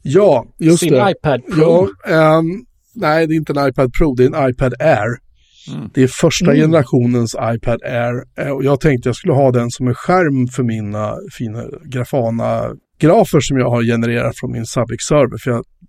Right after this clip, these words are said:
Speaker 1: tyckte att det, jag tycker det är så fantastiskt kul. Och då, ehm, och den här är ju då en iPad Air, den är från tjugohundratretton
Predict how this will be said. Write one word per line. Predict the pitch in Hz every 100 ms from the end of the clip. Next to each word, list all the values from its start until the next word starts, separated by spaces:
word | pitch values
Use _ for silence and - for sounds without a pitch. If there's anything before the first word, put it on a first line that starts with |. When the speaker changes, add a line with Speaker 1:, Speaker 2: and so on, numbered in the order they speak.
| _
Speaker 1:
tyckte | 120 -
att | 113
det, | - 117 110
jag | 127
tycker | 117
det | 110
är |
så | -
fantastiskt | 120 - 117 - -
kul. | - -
Och | 180
då, | 131 165 170 160 175
ehm, | 147 147 143 139 127 _ - _ _ _ _
och | 131
den | 131
här | 160
är | 156
ju |
då | 127 123
en | 120
iPad | 113 120
Air, | 110 117
den | 131
är | 139
från | 123 113
tjugohundratretton | - 113 107 107 - _ - 107 - _ - 139